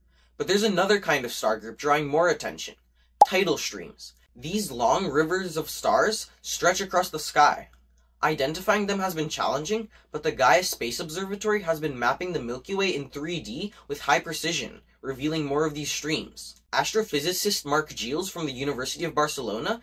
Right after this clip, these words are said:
explained in twenty twenty-one that we still don't know how these streams form. One theory suggests that they come from disrupted star clusters, but none of the recently discovered streams are linked to a cluster.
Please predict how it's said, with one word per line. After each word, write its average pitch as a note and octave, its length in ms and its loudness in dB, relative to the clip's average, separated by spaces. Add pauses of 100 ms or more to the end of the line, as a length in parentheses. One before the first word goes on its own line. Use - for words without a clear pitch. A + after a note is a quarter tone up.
(120)
explained D#3+ 460 -2
in F3+ 80 -4
twenty E3 300 -4
twenty-one D#3 640 -2 (160)
that C#3+ 120 0
we D#3+ 80 -2
still D#3+ 300 -2
don't F#3 240 2
know F3 200 2
how - 220 4
these F3 220 0
streams D#3 400 -4
form. - 440 -2 (440)
One C3+ 240 -4
theory G#3+ 300 0
suggests F#3+ 380 -4
that F3 140 2
they D#3 100 0
come D3+ 260 -2
from F3+ 160 -6
disrupted D3+ 520 -2
star A2 280 -2
clusters, A3 560 -4 (240)
but D3+ 160 -2
none D3 240 -2
of F#3 80 -6
the F#3+ 100 2
recently F3+ 400 -4
discovered E3 420 -4
streams D#3 440 -6
are C#3+ 120 0
linked F3 360 -4
to F#2+ 100 -4
a - 60 -8
cluster. - 500 -6